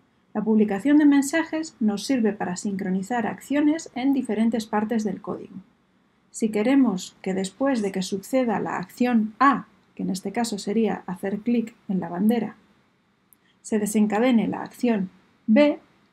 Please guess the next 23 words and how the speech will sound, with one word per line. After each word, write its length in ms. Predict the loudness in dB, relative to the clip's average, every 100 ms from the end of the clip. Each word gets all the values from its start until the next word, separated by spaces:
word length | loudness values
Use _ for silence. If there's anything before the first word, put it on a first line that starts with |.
| _ _ _
lo 140 | 0 4
único 340 | 4 2 -2
que 100 | -4
tenemos 420 | -2 2 2 2
que 120 | 0 -4
hacer 340 | 0 -2 -2
es 140 | -4 -2
publicar 480 | 0 0 0 0 2
un 120 | 2
mensaje 560 | 2 0 -2 -2 -4 -6 _ _
al 200 | -4 -2
que 100 | -2
los 180 | -2 0
blo-, 220 | 0 0
a 100 | -2
que, 260 | -2 -2 -2
al 180 | 0 0
que 140 | 0
el 80 | -2
bloque 300 | 0 0 2
de 100 | 0
código 420 | 0 2 0 -2 -2
B 320 | 2 2 0